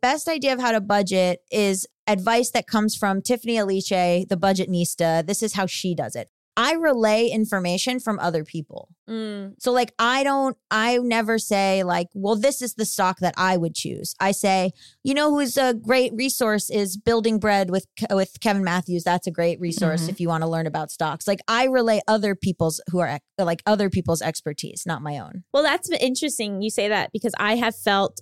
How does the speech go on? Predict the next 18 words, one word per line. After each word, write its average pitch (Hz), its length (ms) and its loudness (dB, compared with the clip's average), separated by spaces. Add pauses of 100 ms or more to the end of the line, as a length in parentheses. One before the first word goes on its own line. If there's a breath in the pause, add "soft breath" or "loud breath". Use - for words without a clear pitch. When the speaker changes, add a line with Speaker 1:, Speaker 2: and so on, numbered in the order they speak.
(160)
Speaker 2:
in 196 180 2
writing 196 340 0
my 190 140 0
books 185 400 -2
and 175 140 -4
in, 170 260 -6
in 180 280 -6 (380)
all 175 200 0
the, 175 320 0
the 196 160 -2
nonfiction 185 600 -2
I - 120 -6
do 202 300 2
and, 180 180 -4 (100)
and 180 120 -4
on 170 200 -4 (220)
my 196 140 -2
Substack 190 640 0